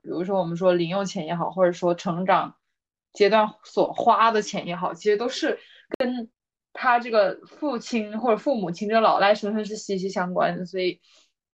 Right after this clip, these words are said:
等我真正的意识到这一层，这个比较严重的层面之后呢，我又就是觉得就是说可能也是时候要离开这个团体什么之类的。当然后续的话，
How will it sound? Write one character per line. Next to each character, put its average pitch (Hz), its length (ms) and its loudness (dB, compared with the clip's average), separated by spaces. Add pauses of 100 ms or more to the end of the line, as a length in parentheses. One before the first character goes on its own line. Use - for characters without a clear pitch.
(500)
等 202 160 6
我 196 120 6
真 208 240 -4
正 233 220 -2
的 185 120 -4
意 240 120 -4
识 220 160 -4
到 202 240 6
这 247 140 -4
一 226 100 0
层， 170 460 -8 (140)
这 220 100 4
个 190 200 6
比 175 200 -4
较 170 160 6
严 170 340 0
重 247 140 0
的 196 80 0
层 165 180 -10
面 185 220 -2
之 180 80 -2
后 196 260 0
呢， 170 180 0 (360)
我 175 160 -2
又 185 400 4
就 202 140 -2
是 180 420 0 (380)
觉 170 180 -2
得 170 160 0
就 170 120 -6
是 170 40 -4
说 165 340 -2 (340)
可 185 140 -6
能 151 320 -8
也 165 160 -2
是 196 220 -4
时 - 160 -6
候 175 180 2
要 180 160 6
离 165 220 0
开 170 320 2
这 175 160 -6
个 143 400 -2 (340)
团 165 300 -2
体 170 260 -10
什 175 140 -10
么 147 100 -14
之 170 160 -8
类 160 160 -2
的。 - 140 -6 (580)
当 202 160 4
然 202 80 6
后 254 240 2
续 - 160 -8
的 208 100 4
话， 190 360 0